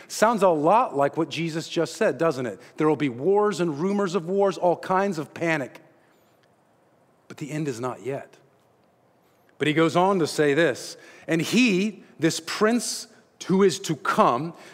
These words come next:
shall make a strong covenant with many for one week." This is the last week, the seventieth week. "And for half of the week," so for three and a half years,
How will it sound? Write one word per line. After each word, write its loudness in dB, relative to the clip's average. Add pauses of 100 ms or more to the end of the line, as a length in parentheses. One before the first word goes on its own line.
shall 2
make 2
a 0
strong 2
covenant 2
with -4
many 0 (240)
for 2
one 2
week." -2
This -4
is -6
the 2
last 2
week, -6
the -8
seventieth -2 (200)
week. -4 (880)
"And 2
for 4
half 4
of -2
the 4
week," 2
so 0
for -2
three -2
and 2
a 6
half 2
years, 0